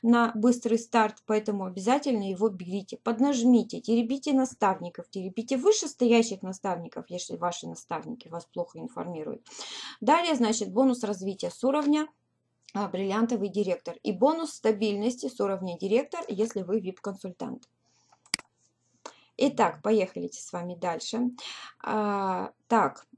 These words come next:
а кто у нас получил сейчас призы? Кто у нас получил денежку на, а, номер Faberlic? Прошу победителей выслать мне личку, а, в Телеграме свое фото. Обязательно вышлите.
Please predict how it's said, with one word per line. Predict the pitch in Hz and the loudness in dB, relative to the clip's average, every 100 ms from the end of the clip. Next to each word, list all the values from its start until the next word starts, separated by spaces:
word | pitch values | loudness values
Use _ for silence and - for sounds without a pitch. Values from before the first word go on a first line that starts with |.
| - | -12
а | 175 | -12
кто | - 262 311 | 2 4 6
у | 285 | 6
нас | 233 240 | 6 4
получил | 240 214 190 190 220 208 | 2 -2 -2 -2 0 -2
сейчас | - 185 208 190 - | -6 -4 -2 -2 -2
призы? | 208 185 180 175 214 240 | -2 -2 -4 -6 -6 -10
Кто | _ 226 | _ 4
у | |
нас | 226 208 | 4 2
получил | - 190 190 - 190 | -2 -6 -6 -6 -6
денежку | 185 170 170 - 208 214 | -4 -6 -8 -10 -6 -4
на, | 208 220 220 220 - | -2 -2 -2 -4 -8
а, | - 196 196 190 196 202 202 - - - | -10 -6 -6 -6 -8 -8 -12 -18 -20 0
номер | 220 220 214 214 | 4 4 2 0
Faberlic? | 220 196 202 208 196 - - | -2 -2 -2 -2 -4 -8 -4
Прошу | 214 190 - 214 | -2 -2 0 0
победителей | - 180 185 - - 247 254 | -2 -6 -8 -8 -2 0 0
выслать | 180 202 202 196 _ | 0 -2 -2 -8 _
мне | 185 170 | -10 -8
личку, | 160 170 196 - - 302 311 - 240 | -8 -6 -8 -8 -2 -2 -2 -14 -14
а, | - 190 | -8 -8
в | |
Телеграме | - 185 170 180 196 262 277 | -6 -6 -2 0 4 4 2
свое | - 170 160 180 202 | -4 -10 -8 -6 -10
фото. | - 180 - 170 - | -4 -6 -4 -8 -8
Обязательно | - 190 254 220 190 - 160 160 - - | -6 -2 0 0 -2 -4 -14 -16 -16 -14
вышлите. | 175 175 - 170 - - | -12 -10 -12 -14 -12 -14